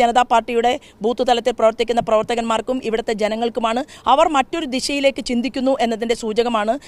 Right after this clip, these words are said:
ആലപ്പുഴയുടെ വിജയം. അത് ഒന്നാം റാങ്കായിട്ട് തന്നെയാണ് നിൽക്കുന്നത്.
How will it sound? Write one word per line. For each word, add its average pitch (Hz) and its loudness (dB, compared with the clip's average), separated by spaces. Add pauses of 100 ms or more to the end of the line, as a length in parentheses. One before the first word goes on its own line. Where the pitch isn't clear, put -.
(200)
ആലപ്പുഴയുടെ 233 2
വിജയം. 214 2 (320)
അത് 247 2 (140)
ഒന്നാം 269 2
റാങ്കായിട്ട് 277 2
തന്നെയാണ് 240 2
നിൽക്കുന്നത്. 226 -2